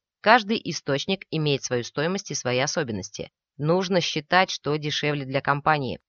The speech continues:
Внесение денег в компанию собственником не всегда хороший вариант. Это может быть для него дороже, чем привлечение денег для компании со стороны, в банках, у дружественных компаний и других.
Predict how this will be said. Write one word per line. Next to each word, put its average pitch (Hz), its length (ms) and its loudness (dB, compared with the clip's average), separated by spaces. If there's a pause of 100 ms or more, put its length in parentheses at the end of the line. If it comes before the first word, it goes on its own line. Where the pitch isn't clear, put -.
(140)
Внесение 190 500 0
денег 165 340 2
в - 80 -18
компанию 143 500 4
собственником 185 720 -4
не 208 80 0
всегда 131 400 0
хороший 160 420 0
вариант. 147 360 0 (280)
Это 196 260 2
может 180 320 2
быть 180 240 2
для 156 180 2
него 147 220 2
дороже, 147 400 2
чем 139 200 -4
привлечение 143 600 -2
денег 156 320 -2
для 135 140 -2
компании 139 480 2
со 135 160 -8
стороны, 156 500 -2
в 131 140 -10
банках, 131 520 0
у 165 60 -6
дружественных 127 680 -6
компаний 202 540 2
и 156 140 -6
других. 147 480 -6